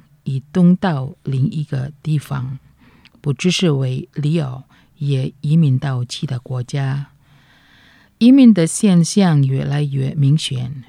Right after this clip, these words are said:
导致散居在各个国家的出现，包括定居在另一国家，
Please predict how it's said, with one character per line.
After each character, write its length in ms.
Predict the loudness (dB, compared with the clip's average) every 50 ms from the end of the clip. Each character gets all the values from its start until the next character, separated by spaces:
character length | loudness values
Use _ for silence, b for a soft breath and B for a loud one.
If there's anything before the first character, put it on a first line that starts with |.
| _ _
导 200 | -10 -6 -4 -4
致 520 | -4 -6 -6 -6 -4 -4 -4 -4 -6 -6 _ _
散 420 | -14 -14 -10 -8 -4 -2 0 0 -2
居 240 | -2 -2 -4 -4 -4
在 340 | -4 -6 -6 -6 -4 -6 -8 _
各 160 | -4 -4 -4
个 180 | -2 -4 -6
国 280 | -6 _ -8 -8 -8 -8
家 260 | -8 -6 -6 -6 -4
的 100 | -4 -6
出 320 | -8 -8 -8 -4 -2 -2 -2
现， 440 | -4 -4 -6 -6 -6 -6 -8 -12 b b b b b b b b b b
包 160 | _ -8 -8 -8
括 240 | -4 -2 -2 -2
定 340 | -2 _ 2 4 6 6 6
居 200 | 4 0 -4 -4
在 340 | -4 -6 -8 -8 -6 -8 -8 _
另 280 | -4 0 2 2 2 2 0
一 100 | -6 -8
国 240 | _ -8 -10 -10
家， 460 | -8 -8 -6 -4 -4 -4 -4 -6 -8